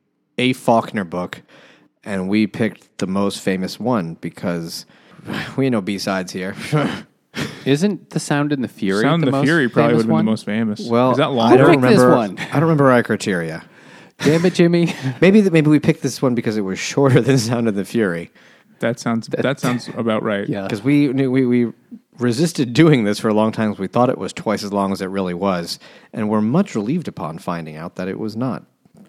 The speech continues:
Speaker 3: I'm really glad that it wasn't that long. And actually, s-, I thought it was good, but we'll get to the was it good or not later.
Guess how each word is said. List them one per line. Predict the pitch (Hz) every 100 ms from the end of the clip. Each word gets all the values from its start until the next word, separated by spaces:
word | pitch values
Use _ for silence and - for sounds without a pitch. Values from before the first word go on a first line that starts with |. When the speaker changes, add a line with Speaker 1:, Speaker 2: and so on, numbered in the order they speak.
| -
Speaker 3:
I'm | 120 117
really | 151 147
glad | 120 123 117
that | 110
it | -
wasn't | 110 113 143
that |
long. | 151 175 -
And | 147 175
actually, | 160 208 - 285 202 196 - - - -
s-, | - - _ _ -
I | 147
thought | 165 185
it |
was | 202 180
good, | 214 170
but | 151
we'll | 135
get | 151 156
to | 127
the | 117 110
was | 120 120
it | 110 110
good | 135
or | 117 113
not | 110 107 -
later. | 113 127 101 110